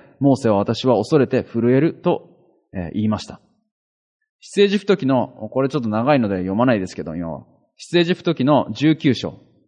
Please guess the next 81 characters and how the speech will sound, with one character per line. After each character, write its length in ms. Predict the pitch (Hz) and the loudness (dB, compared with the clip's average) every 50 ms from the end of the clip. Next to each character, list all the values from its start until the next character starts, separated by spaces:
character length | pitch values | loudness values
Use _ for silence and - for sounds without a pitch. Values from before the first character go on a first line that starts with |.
| _ _ _ _ | _ _ _ _
十 140 | - 127 143 | -8 -6 -6
節 260 | 139 - 190 180 - | -2 0 -2 -2 0
か 100 | - 147 | 0 0
ら 220 | 143 143 123 - - | 2 2 0 -2 -2
二 140 | 120 156 160 | -2 -2 0
十 180 | 139 139 123 104 | 0 0 0 0
五 120 | 127 127 | 0 -2
節 220 | 110 110 - 95 | -4 -4 -8 -8
ま 120 | 85 78 69 | -12 -12 -12
で。 100 | - - - _ _ _ _ _ _ _ _ _ _ _ _ | -16 -20 -20 _ _ _ _ _ _ _ _ _ _ _ _
そ 80 | - 139 | -4 -2
の 80 | 135 143 | 0 2
モ 120 | 180 196 | 2 2
ー 40 | 180 | 2
セ 140 | - 165 156 | 2 2 2
が 300 | 165 156 143 113 95 107 | 4 2 2 0 -2 -6
十 120 | 113 127 | -10 -10
戒 300 | - - - 170 165 170 | -10 -2 2 2 4 6
を、 320 | 165 160 - - - - - _ _ - | 6 4 4 2 -2 -10 -20 _ _ -8
え 340 | - 127 123 120 117 117 107 | -2 0 0 2 2 0 -2
ー、 200 | - - - 120 | -4 -8 -8 -8
受 160 | 127 - 156 | -4 -2 0
け 20 | 151 | 2
取 120 | 156 151 | 2 2
る 80 | 139 123 | 2 4
前 220 | 127 156 156 135 120 | 4 4 2 2 2
に、 420 | 127 135 113 - - - - _ | 2 0 0 -2 -6 -14 -20 _
神 240 | - 160 160 151 139 | -2 0 0 2 2
が 80 | 127 117 | 0 0
そ 100 | - 127 | -2 -2
の 100 | 123 113 | -4 -4
シ 140 | - - 143 | -4 -2 0
ナ 140 | 156 160 | 0 0
イ 60 | 160 139 | 2 2
山 160 | 143 127 117 | 2 0 0
の 120 | 110 107 101 - - - | -2 -4 -6 -8 -12 -16
そ 140 | - - 104 | -12 -10 -6
の 60 | 101 | -4
周 280 | 104 107 113 120 123 | -2 0 2 2 2
り 60 | 120 120 | 2 0
に 480 | 131 139 - 135 - - - - _ _ | 0 -2 -2 -4 -8 -20 -20 -20 _ _
人 220 | - - - 151 | -18 -4 0 2
を 100 | 147 143 | 4 4
寄 380 | 135 131 - 123 131 - 127 110 | 4 2 0 -2 -4 -4 -6 -4
せ 120 | - 165 | -4 -6
つ 100 | 143 - | -6 -2
け 100 | - 180 | -2 -2
て 80 | 151 170 | 0 2
は 120 | 143 123 | 0 2
な 100 | 107 113 | 2 2
ら 80 | 131 156 | 2 2
な 120 | 165 151 | 2 2
い 40 | 123 | 0
っ 20 | - | 0
て、 140 | - 95 | -4 -10
フ 140 | - - 165 | -4 0 0
ェ 40 | 160 | 0
ン 60 | 147 | 0
ス 120 | - - 131 | 0 0 0
を 200 | 120 113 104 - | 2 0 0 -4
そ 160 | - - 117 | -6 -6 -4
の 300 | 110 107 104 - - _ | -2 -2 -2 -4 -8 _
築-、 280 | - - 123 117 135 127 - | -6 -6 -4 -4 -4 -8 -6
築 240 | - 127 131 143 | -4 -2 0 0
い 120 | 139 110 - | 0 0 0
て、 120 | 139 123 | -2 -2
こ 140 | - 123 123 | 0 0 2
れ 60 | 135 | 2
よ 60 | 143 | 4
り 80 | 139 123 | 2 2
先 220 | - 123 110 - | 0 -4 -4 -2
に 80 | 139 135 | -2 -2
来 80 | 135 - | -2 -2
て 100 | 180 151 | 0 0
は 100 | 123 110 | 0 0
な 100 | 104 113 | 0 0
ら 80 | 127 | 0
な 120 | 131 120 101 | 0 -2 -2
い 40 | |
っ 40 | 90 | -4
て、 200 | - - - - | -8 -14 -20 -20